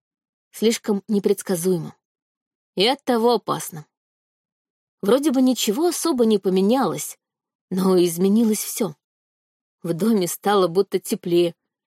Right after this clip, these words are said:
хотя тут дело заключается в том, что на дворе весна. Пахло пирогом и брусничным чаем. Еще уютом, настоящей чистотой,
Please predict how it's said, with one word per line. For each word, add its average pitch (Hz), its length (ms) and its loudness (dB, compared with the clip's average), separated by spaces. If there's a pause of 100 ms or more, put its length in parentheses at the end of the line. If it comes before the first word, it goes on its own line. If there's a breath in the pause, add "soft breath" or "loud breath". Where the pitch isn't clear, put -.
(120)
хотя 208 380 -2
тут 220 300 -4
дело 220 280 2
заключается 208 800 0
в - 80 -16
том, 240 380 -2 (360)
что - 220 -2
на 214 140 2
дворе 220 300 2
весна. 175 440 -4 (880)
Пахло 180 360 0
пирогом 175 640 0
и 175 60 -2
брусничным 175 560 -4
чаем. 170 460 -4 (840)
Еще 277 260 0
уютом, 196 600 0 (520)
настоящей 180 480 0
чистотой, 180 640 -4